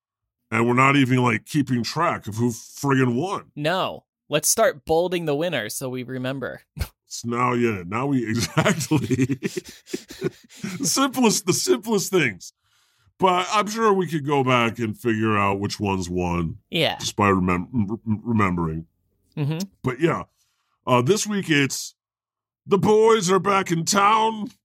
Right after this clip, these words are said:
Speaker 1: by Thin Lizzy versus American Pie by Don McLean.
Speaker 2: Mm-hmm.
Speaker 1: Mm-hmm. Do you know, are you aware of these songs?
Speaker 2: Of course, yeah.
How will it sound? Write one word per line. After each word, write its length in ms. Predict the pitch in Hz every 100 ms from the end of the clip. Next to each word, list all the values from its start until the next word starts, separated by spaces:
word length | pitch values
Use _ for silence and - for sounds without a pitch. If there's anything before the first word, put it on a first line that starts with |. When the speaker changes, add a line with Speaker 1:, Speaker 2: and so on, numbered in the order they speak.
| -
Speaker 1:
by 160 | 131 131
Thin 280 | 139 147 135
Lizzy 460 | 127 110 104 95 - _ 104
versus 760 | 123 135 139 131 120 104 - _ _ -
American 640 | 107 113 147 180 190 170
Pie 540 | 131 127 - 82 76 - -
by 120 | 98
Don 340 | 90 95 95 95
McLean. 460 | 87 92 78 65 _ -
Speaker 2:
Mm-hmm. 1500 | 131 131 127 135 120 117 _ _ _ _ _ _ _ - 110
Speaker 1:
Mm-hmm. 380 | 107 101 110 85 - -
Do 60 | 110
you 40 |
know, 100 | 113
are 100 | 104
you 80 | 107
aware 240 | 110 113
of 80 | 107
these 180 | 113 107
songs? 460 | 120 110 117 127 -
Speaker 2:
Of 200 | 175 -
course, 500 | 262 349 208 - 214
yeah. 320 | 269 156